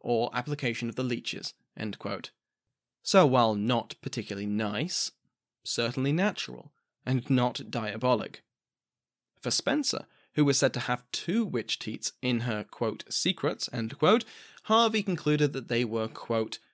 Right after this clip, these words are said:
"nothing unnatural, nor anything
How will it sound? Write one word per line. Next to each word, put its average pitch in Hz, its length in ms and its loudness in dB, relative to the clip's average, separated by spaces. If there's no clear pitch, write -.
"nothing 233 480 0
unnatural, 151 800 0
nor 160 300 0
anything 185 520 0